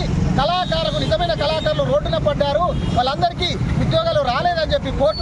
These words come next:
కూడా జోక్యం చేసుకున్న తరుణంలో మళ్ళీ ఇంటర్వ్యూలు పెట్టారు. అప్పుడు కూడా నిజమైన కళాకారులకు మొండి చేయి ఏర్పడింది. అసలైనటువంటి కళాకారులు వేలాది మంది రోడ్డున పడ్డారు. మరి కుటుంబంలో స్త్రీ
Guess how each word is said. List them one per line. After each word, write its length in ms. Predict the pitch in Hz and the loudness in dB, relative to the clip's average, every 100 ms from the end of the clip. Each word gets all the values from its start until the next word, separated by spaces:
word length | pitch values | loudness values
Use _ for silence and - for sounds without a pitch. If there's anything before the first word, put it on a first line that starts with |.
| 320 | 0
కూడా 120 | 294 196 | 0 0
జోక్యం 320 | 277 - - 571 | 0 0 0 0
చేసుకున్న 300 | - 277 254 - | 0 -2 0 0
తరుణంలో 420 | 294 311 294 339 349 - - - | 0 0 2 2 0 -2 -2 0
మళ్ళీ 180 | 320 392 320 | 0 -2 0
ఇంటర్వ్యూలు 380 | 339 330 311 302 | -2 0 -2 -2
పెట్టారు. 360 | 269 285 269 254 - - | 0 0 0 0 0 0
అప్పుడు 240 | 277 339 320 | 0 -2 0
కూడా 140 | 311 285 | 0 0
నిజమైన 300 | 277 277 277 262 | 0 0 0 -2
కళాకారులకు 640 | 254 262 262 254 247 247 233 - - - | -2 -2 -2 -2 -2 -2 -2 -4 -2 0
మొండి 220 | 285 302 320 | 0 0 0
చేయి 200 | 269 269 254 | 0 0 0
ఏర్పడింది. 480 | 247 240 233 233 220 190 - - - - - 277 | -2 -2 -2 -2 -2 -2 -2 -2 -2 0 0 0
అసలైనటువంటి 540 | 370 370 349 339 320 294 | 0 0 0 0 0 0
కళాకారులు 440 | 320 349 320 311 285 | 0 0 -2 -2 0
వేలాది 280 | 339 349 330 | 0 0 -2
మంది 140 | 311 294 | 0 2
రోడ్డున 240 | 285 698 679 302 | 0 0 0 0
పడ్డారు. 380 | - 277 269 254 - - - 277 | 0 0 0 -2 -2 -2 0 0
మరి 180 | 302 294 - - 339 | 0 -2 -4 -2 -2
కుటుంబంలో 480 | 349 339 330 320 294 - | 0 0 0 0 0 0
స్త్రీ 180 | 339 | -2